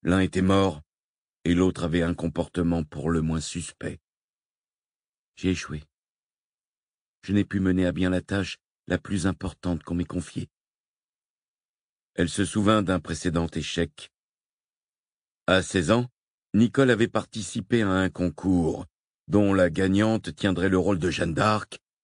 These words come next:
à l'occasion du sept cent cinquantième anniversaire de sa mort. Elle personnifierait la pucelle d'Orléans lors d'une série de commémorations prévues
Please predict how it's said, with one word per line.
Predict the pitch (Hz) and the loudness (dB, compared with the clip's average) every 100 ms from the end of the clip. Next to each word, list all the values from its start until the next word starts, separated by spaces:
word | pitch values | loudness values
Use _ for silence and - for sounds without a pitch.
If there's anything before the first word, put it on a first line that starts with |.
| _ | _
à | - 117 | -2 2
l'occasion | 127 131 123 120 131 | 4 4 0 2 2
du | 113 | 0
sept | 101 - 143 - | -4 -2 -4 -2
cent | 127 | -4
cinquantième | 110 123 98 110 - 110 | -2 -4 -4 -4 -2 0
anniversaire | 104 107 101 - - 117 | 2 2 0 -2 -4 -2
de | 92 | -2
sa | 85 85 | -2 -6
mort. | 92 - - - _ _ _ _ _ _ | -8 -10 -16 -20 _ _ _ _ _ _
Elle | 85 95 87 | 2 2 2
personnifierait | - 98 - 104 101 - 98 101 | -2 -4 -2 0 0 0 0 2
la | 92 80 | 2 0
pucelle | - 101 - 101 92 | -4 -6 -2 -2 0
d'Orléans | 87 90 92 95 101 - _ _ - | 0 0 2 2 0 -2 _ _ 2
lors | 101 95 | 2 2
d'une | 85 101 | 0 -2
série | 92 101 95 | 0 -2 -2
de | 92 | -2
commémorations | 90 110 95 95 92 95 - 101 | 0 2 2 2 2 0 0 -4
prévues | - 98 92 107 117 | -2 -2 0 2 0